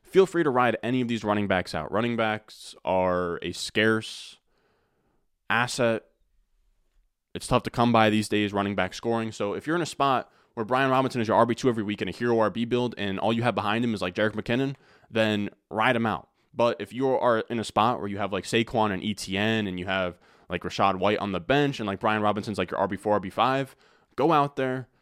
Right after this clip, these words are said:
make something happen. He had fourteen point six P P R points on Monday night, and people love bell cow running backs. I would sell on that performance.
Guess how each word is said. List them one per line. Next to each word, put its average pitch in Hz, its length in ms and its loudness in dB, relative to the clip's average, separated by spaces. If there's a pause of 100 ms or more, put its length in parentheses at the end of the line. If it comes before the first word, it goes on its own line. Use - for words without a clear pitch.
(240)
make 120 180 0
something 113 280 0
happen. 90 420 -4
He 120 140 2
had 110 180 4
fourteen 156 400 -2
point 135 220 -6
six 123 120 -6
P 113 100 -6
P 107 100 0
R 113 120 6
points 113 220 0
on 101 80 0
Monday 104 240 2
night, 113 380 -2 (480)
and 107 340 0
people 170 400 0
love 123 340 2
bell 107 220 4
cow 107 240 4
running 82 300 -2
backs. - 420 -14 (1300)
I 123 140 4
would 147 160 4
sell 131 200 2
on 127 120 4
that 117 120 2
performance. 113 640 -2